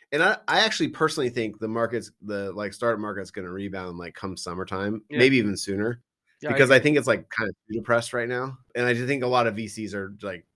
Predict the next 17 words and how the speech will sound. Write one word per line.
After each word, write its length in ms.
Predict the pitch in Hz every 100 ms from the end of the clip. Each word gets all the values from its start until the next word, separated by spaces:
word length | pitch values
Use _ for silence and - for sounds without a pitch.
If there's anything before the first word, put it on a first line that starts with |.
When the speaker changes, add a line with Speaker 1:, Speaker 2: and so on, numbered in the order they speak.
| _ -
Speaker 1:
they're 300 | 110 101 95
h-, 140 | 131 -
they're 240 | 107 107
triaging 560 | 101 - 139 127 110 110
their 120 | 101
existing 360 | 95 104 104 95
portfolio. 540 | 95 85 90 90 87 90
They're 100 | 92
not 120 | 78
spending 200 | - 90
as 80 | 82
much 200 | 80 -
time 160 | 87
on 120 | 85 85
new 120 | 85
stuff, 360 | - 82 82 80
and 220 | 80